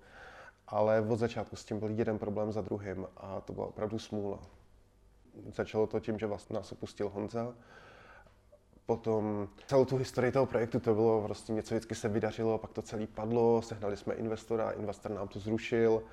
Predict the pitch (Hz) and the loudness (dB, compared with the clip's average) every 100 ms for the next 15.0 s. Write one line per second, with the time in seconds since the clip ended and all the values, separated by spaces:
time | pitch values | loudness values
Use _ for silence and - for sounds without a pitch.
0 | - - - - - 107 107 104 104 - | -18 -18 -18 -18 -6 2 4 4 4 0
1 | 110 110 107 113 107 107 110 110 107 104 | 2 2 2 0 0 2 2 0 -2 0
2 | 104 101 104 - 113 110 101 101 120 117 | -2 -2 -4 0 2 2 0 -2 2 4
3 | 113 101 101 98 95 - 113 110 117 113 | 4 0 -4 -8 -8 -2 0 4 4 4
4 | 113 - - - - - - 117 113 110 | -2 -12 -18 -18 -20 -12 -2 4 4 4
5 | 120 117 113 107 110 117 110 107 135 120 | 0 2 2 2 2 4 4 2 4 6
6 | 120 120 120 110 104 117 107 - - 107 | 6 4 2 0 -2 -4 -4 -6 -2 -2
7 | 107 117 107 101 98 - 113 104 110 123 | 4 4 4 2 -4 -2 0 0 2 0
8 | 113 107 107 110 - - - - 120 - | 2 2 2 0 -4 -14 -8 0 0 0
9 | 113 113 120 113 117 - - 110 117 110 | -2 0 0 2 2 0 -2 0 2 0
10 | 110 113 107 101 107 101 123 120 117 113 | 0 0 -2 -4 -4 2 4 6 6 4
11 | 113 - - - - - - - - - | 2 -6 -16 -16 -14 -14 -16 -18 -2 4
12 | 117 110 110 107 107 123 113 117 120 117 | 6 8 8 4 2 4 6 6 6 4
13 | 113 110 117 113 113 120 - 110 110 113 | 2 0 2 0 2 0 0 0 2 4
14 | 113 113 117 107 - 110 110 107 110 107 | 4 4 0 -2 0 2 4 4 4 2